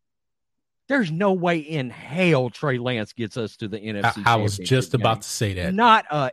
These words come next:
Speaker 1: effing
Speaker 2: No way.
Speaker 1: prayer. We win five G D games this year
Speaker 2: Yeah, you
Speaker 1: if
Speaker 2: gotta
Speaker 1: Trey
Speaker 2: remember,
Speaker 1: Lance
Speaker 2: the,
Speaker 1: starts.
Speaker 2: the forty-niners were the, um, were they the sixth seed? I think so. 'Cause they played the
Speaker 1: Yeah,
Speaker 2: Cowboys in
Speaker 1: yeah.
Speaker 2: the first round. Sixth seed, yeah.
Speaker 1: Yeah.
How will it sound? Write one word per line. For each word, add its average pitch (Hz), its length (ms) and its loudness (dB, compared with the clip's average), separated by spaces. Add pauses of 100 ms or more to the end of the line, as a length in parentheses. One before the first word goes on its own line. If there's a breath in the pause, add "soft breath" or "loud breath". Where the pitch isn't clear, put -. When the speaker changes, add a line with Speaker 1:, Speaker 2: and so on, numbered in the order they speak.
Speaker 1:
effing 165 220 4
Speaker 2:
No 127 160 4
way. 117 180 2
Speaker 1:
prayer. 120 340 2 (380)
We 233 180 4
win 175 440 2 (120)
five 185 640 4 (160)
G 143 240 -6
D 143 200 2
games 120 440 -4
this 101 240 -6
year 101 320 -8
Speaker 2:
Yeah, 151 160 4
you 170 200 0
Speaker 1:
if 233 40 4
Speaker 2:
gotta 196 120 2
Speaker 1:
Trey 196 140 4
Speaker 2:
remember, 165 160 4
Speaker 1:
Lance 117 220 -2
Speaker 2:
the, 127 100 2
Speaker 1:
starts. 120 220 0
Speaker 2:
the 131 60 4
forty-niners 180 880 2
were 135 200 -2
the, 123 240 -2
um, 101 500 -6 (1200)
were 127 100 0
they 175 120 -2
the 135 80 0
sixth - 380 -4
seed? 214 360 -4 (760)
I - 120 -20
think 180 160 -2
so. - 320 -4 (800)
'Cause 117 80 -2
they 139 100 4
played 165 220 2
the 208 60 4
Speaker 1:
Yeah, 277 100 4
Speaker 2:
Cowboys 147 420 2
in 233 60 4
Speaker 1:
yeah. 294 120 4
Speaker 2:
the 233 60 -2
first 127 200 -2
round. 113 160 0
Sixth - 240 -2
seed, 113 220 -2
yeah. 127 180 0
Speaker 1:
Yeah. 247 360 -2